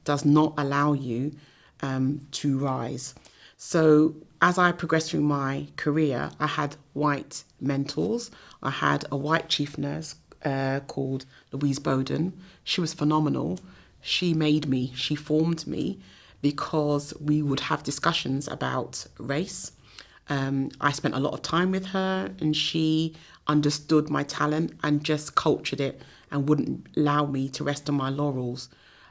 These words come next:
Um, there were no Black and Asian directors of nursing in my time, so I couldn't look around to see who I could emulate because they weren't there. We didn't even know about Mary Seacole until late,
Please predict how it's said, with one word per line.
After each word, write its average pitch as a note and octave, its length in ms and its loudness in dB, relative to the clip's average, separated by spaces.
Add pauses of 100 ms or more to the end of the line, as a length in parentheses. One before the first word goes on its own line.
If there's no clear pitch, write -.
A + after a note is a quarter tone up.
(120)
Um, C#3+ 500 2
there F3+ 120 6
were F3+ 140 6
no E3 440 8 (140)
Black D3+ 300 0
and D3+ 80 0
Asian C#3+ 520 0 (120)
directors C#3 320 0
of C#3 100 -4
nursing C3+ 360 -2
in C3 40 -2
my B2+ 200 -4
time, C3 480 -2 (320)
so - 140 2
I D3+ 60 6
couldn't F3+ 460 2
look D#3+ 220 2
around D3 500 2
to D#3 100 -6
see D3 440 0
who D3 200 0
I C#3+ 80 2
could C#3 180 -2
emulate D3+ 520 2 (220)
because D3 220 0
they C3+ 120 2
weren't C#3 300 0 (180)
there. D3 360 2 (440)
We E3 100 4
didn't G3+ 180 6
even D#3+ 160 4
know D#3 60 4
about D3 220 2
Mary D3+ 220 2
Seacole D3+ 680 -4 (200)
until D3 400 -2
late, D3 760 -2